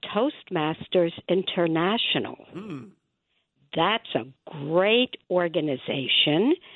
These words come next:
Speaker 1: but it's a growth and development organization for leadership and communication,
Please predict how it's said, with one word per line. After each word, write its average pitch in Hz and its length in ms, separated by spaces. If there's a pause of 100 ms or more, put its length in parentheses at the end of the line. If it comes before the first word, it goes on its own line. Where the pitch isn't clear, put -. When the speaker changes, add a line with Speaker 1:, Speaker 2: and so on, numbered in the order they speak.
(320)
Speaker 1:
but 202 320
it's 208 200 (200)
a 196 360
growth 180 480
and 285 200
development 240 840
organization 196 1000
for 302 140
leadership 185 1120 (600)
and 220 200
communication, 254 1000